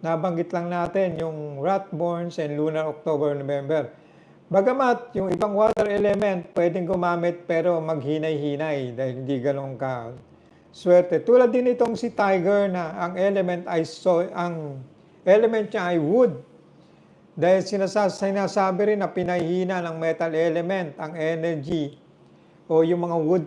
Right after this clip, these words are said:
person naman, po pwedeng panghinain ng metal element. Ano po? Pero dahil tunay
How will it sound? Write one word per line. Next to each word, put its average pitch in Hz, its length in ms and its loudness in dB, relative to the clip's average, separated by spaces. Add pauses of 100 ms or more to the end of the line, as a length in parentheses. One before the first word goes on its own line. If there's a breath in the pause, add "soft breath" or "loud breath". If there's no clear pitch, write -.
person 180 400 2
naman, 147 400 -4
po 160 160 -4
pwedeng 170 400 0
panghinain 156 880 -4 (580)
ng 151 160 -6
metal 151 380 -2
element. 147 560 -2
Ano 127 180 -8
po? 151 300 -4 (640 loud breath)
Pero 254 260 4
dahil 254 300 6
tunay 254 760 2